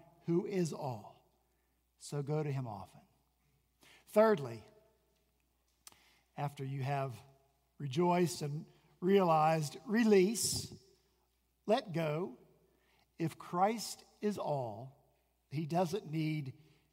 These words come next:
your help or my help. Look again in verse twenty. "And through him to reconcile to himself all things, whether on earth or in heaven, making peace by the blood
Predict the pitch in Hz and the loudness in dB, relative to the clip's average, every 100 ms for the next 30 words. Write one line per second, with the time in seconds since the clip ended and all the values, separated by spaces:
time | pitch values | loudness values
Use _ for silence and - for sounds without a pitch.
0 | _ _ 151 190 175 135 117 117 - _ | _ _ -4 -2 -2 -4 -6 -10 -18 _
1 | _ _ _ _ _ _ _ - 131 135 | _ _ _ _ _ _ _ -12 -6 -6
2 | 120 110 113 - _ _ _ _ 156 175 | -6 -8 -12 -16 _ _ _ _ -4 -2
3 | 151 156 151 135 147 - 151 135 127 131 | 0 0 0 -2 -6 -8 -8 -8 -8 -14
4 | _ _ _ _ _ _ - - - 156 | _ _ _ _ _ _ -20 -20 -6 -6
5 | 165 214 196 170 196 247 240 - _ _ | 0 4 6 6 4 0 -8 -18 _ _
6 | _ _ _ - 175 214 214 190 214 214 | _ _ _ -4 4 6 6 4 6 8
7 | 208 196 175 208 185 220 214 247 226 196 | 6 4 4 4 4 4 6 4 2 0
8 | 190 202 196 - 202 190 190 180 180 175 | 0 0 -4 0 2 4 4 4 2 0
9 | 214 240 - 196 220 165 160 165 170 175 | -2 -2 -4 -4 0 2 2 0 -2 0
10 | 170 156 151 127 - 226 190 156 - - | 0 -2 -8 -10 -8 -4 -2 -2 -2 -4
11 | - - - _ _ - 160 147 139 147 | -6 -14 -20 _ _ -2 -2 0 -6 -2
12 | 156 180 185 185 | 0 2 0 -4